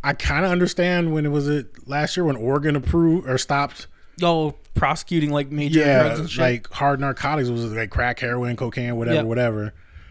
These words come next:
Speaker 1: And, I mean, it was funny as hell. They're like, "You
Speaker 2: Right.
Speaker 1: guys can do crack now."
Speaker 2: <laughs>
Speaker 1: Like,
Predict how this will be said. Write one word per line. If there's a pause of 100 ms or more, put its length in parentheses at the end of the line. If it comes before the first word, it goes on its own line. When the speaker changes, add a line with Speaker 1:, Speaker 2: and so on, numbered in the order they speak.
(100)
Speaker 1:
And,
I
mean,
it
was
funny
as
hell.
They're
like, (140)
"You
Speaker 2:
Right.
Speaker 1:
guys
can
do
crack
now." (100)
Speaker 2:
<laughs>
Speaker 1:
Like,